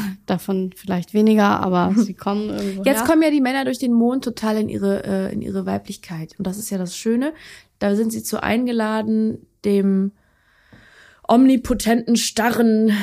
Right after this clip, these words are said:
Speaker 2: Männerbild zu strotzen und zu sagen, es macht doch eigentlich gar keinen Spaß, lass doch mal Flow ins Leben.
Speaker 1: Lass mir Weiblichkeit zu.
Speaker 2: Genau.
Speaker 1: <laughs> Lass mir Weichheit. Ähm, was ist denn noch so wichtig, was man auf jeden Fall wissen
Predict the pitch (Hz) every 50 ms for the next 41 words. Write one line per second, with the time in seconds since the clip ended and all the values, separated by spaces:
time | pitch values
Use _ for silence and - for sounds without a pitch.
0 | 208 - 208 214 226 240 240 226 214 196 208 208 208 208 202 - - - - -
1 | - - - - - 226 208 202 202 202 202 202 190 - - - 185 196 - -
2 | - 202 156 180 185 - - 180 185 180 180 180 180 180 180 180 - - - -
3 | - 190 185 - 190 - - 190 180 175 - - 175 175 - - - - - -
4 | - - 190 190 - 196 180 - - 196 - 190 196 196 - - - 190 185 170
5 | 165 170 - _ - - 180 165 - - 180 175 175 180 185 185 185 165 - -
6 | - - - 220 180 185 180 202 208 202 208 202 208 - 208 202 185 185 185 190
7 | 190 - - 190 - - - - 180 180 - - - - 196 185 220 202 180 180
8 | 196 208 233 - - 240 214 226 - 220 208 202 208 202 202 202 185 180 180 175
9 | 180 190 202 196 - - 185 185 190 190 190 - - _ - - 262 262 - -
10 | - - - - 233 226 226 - - 269 302 - 453 440 - 415 349 294 320 349
11 | 330 - 359 311 214 202 214 208 - - 226 220 - 214 214 208 - 220 214 214
12 | 208 - - - - - - - 208 - - - 220 240 277 285 320 311 320 -
13 | 233 220 214 202 233 233 - 294 254 233 226 226